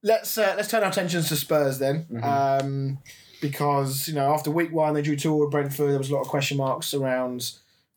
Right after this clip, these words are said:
Speaker 1: you know, what to expect from this Spurs team. Um, I take your points about United. Obviously, were, were poor in, in moments of that game. But what do we feel like? Did we learn anything from this Spurs performance at all to give them hope, or is there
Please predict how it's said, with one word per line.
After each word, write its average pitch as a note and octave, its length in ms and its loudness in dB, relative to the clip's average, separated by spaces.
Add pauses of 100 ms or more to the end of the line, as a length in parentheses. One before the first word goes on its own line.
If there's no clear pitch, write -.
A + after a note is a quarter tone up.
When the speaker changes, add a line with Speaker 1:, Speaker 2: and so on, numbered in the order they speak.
(160)
Speaker 1:
you C#3 100 -4
know, A#2 440 -2
what C#3+ 440 -2
to D3 100 -2
expect C#3 300 -2
from C#3 100 -4
this C3 120 -2
Spurs C3 280 0
team. C3 380 -2 (340)
Um, D3 480 0 (600)
I D#3+ 80 2
take F3 260 2
your E3 100 -2
points E3 300 0
about D3+ 220 2
United. D3+ 420 2
Obviously, C#3+ 320 2
were, C3+ 280 0
were C3 180 2
poor C#3+ 320 0
in, C3+ 160 -2
in C3 340 -6
moments C3+ 300 0
of C#3 60 0
that C3 160 -2
game. C#3+ 200 2
But D3 120 0
what G#3 100 2
do G#3 60 0
we G3+ 120 -2
feel F3 160 0
like? D#3 200 0 (360)
Did E3 140 -2
we D#3 80 2
learn F3 260 2
anything F3 280 -4
from F3+ 140 -4
this F3 160 -2
Spurs F3+ 280 0
performance F3+ 480 -4
at - 120 -8
all F#3 260 -2 (300)
to D3+ 80 -8
give D3+ 160 -2
them D#3+ 120 0
hope, F3 380 0
or C#3+ 220 0
is C#3 180 0
there C3+ 380 0